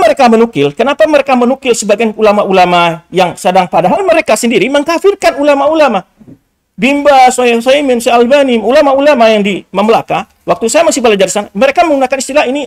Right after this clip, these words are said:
ulama syariah, atau ulama sultan, atau ulama hawashi. Itu mereka ce-, celaan mereka pada ulama. Dan mereka mendapat nyebut, nyebut guru-guru mereka adalah ulama suhur,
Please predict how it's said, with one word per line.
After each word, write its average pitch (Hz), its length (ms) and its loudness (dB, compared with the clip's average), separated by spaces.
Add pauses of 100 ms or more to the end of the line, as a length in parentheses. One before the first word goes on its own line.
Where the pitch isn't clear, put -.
ulama 214 240 2
syariah, 185 400 -4 (320)
atau 233 320 2
ulama 220 320 2
sultan, 190 640 0
atau 220 320 0
ulama 220 320 2
hawashi. 208 560 2 (440)
Itu 339 160 -4
mereka 294 240 0
ce-, - 400 -4
celaan 247 320 2
mereka 269 240 0
pada 226 160 2
ulama. 190 320 0 (240)
Dan 208 160 0
mereka 285 240 2
mendapat 294 480 0
nyebut, 214 240 -4
nyebut 226 240 0
guru-guru 233 400 0
mereka 233 240 2
adalah 226 320 4
ulama 196 240 2
suhur, 214 560 -2